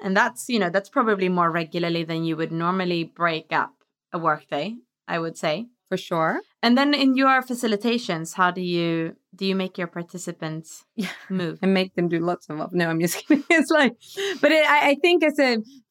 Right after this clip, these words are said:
Speaker 2: facilitator or as a leader or in charge of a meeting, you can actually implement a lot of these things. So I would, I never let them sit more than an hour, ideally even shorter time. And it can be simple things like stretch breaks or,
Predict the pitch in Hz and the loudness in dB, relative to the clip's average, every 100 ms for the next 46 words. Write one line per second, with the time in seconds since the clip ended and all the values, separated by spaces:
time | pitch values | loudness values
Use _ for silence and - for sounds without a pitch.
0 | - 247 277 262 262 269 254 254 240 208 | -4 0 2 2 2 2 2 4 4 4
1 | 180 175 180 185 202 233 262 254 254 220 | 4 2 0 -2 0 2 4 4 4 4
2 | 190 185 190 - 233 220 208 185 202 320 | 4 2 0 0 0 2 -2 2 4 4
3 | 349 240 233 214 - 226 202 - 190 202 | 4 2 2 0 0 -2 -2 -2 0 0
4 | 208 180 165 156 160 160 156 151 147 - | 0 0 0 0 0 0 0 -2 -4 -6
5 | 147 160 - 175 185 247 254 214 - - | -8 -4 -2 0 0 2 2 0 -6 -20
6 | - - 214 220 233 240 208 190 190 185 | -6 0 4 4 4 2 4 2 0 0
7 | 180 - - 170 180 180 170 165 160 165 | -2 -2 -2 -2 0 0 2 0 0 0
8 | 170 170 147 151 185 214 _ _ - 180 | 0 0 0 0 0 -2 _ _ 0 0
9 | 180 180 190 180 165 180 175 170 175 - | 2 2 2 2 2 0 0 0 0 0
10 | 170 165 165 165 - 156 147 190 220 - | 0 2 0 -2 -2 0 2 0 -2 -8
11 | _ _ _ _ 220 220 220 - 233 226 | _ _ _ _ 2 2 2 2 2 4
12 | 208 196 - 262 240 214 208 208 190 185 | 2 0 0 2 2 0 0 0 0 0
13 | 165 156 - - 247 233 - 208 208 208 | 2 0 -4 -2 -2 -2 -4 -4 0 2
14 | 202 202 202 196 185 - 185 170 165 | 2 2 2 2 0 -2 0 2 2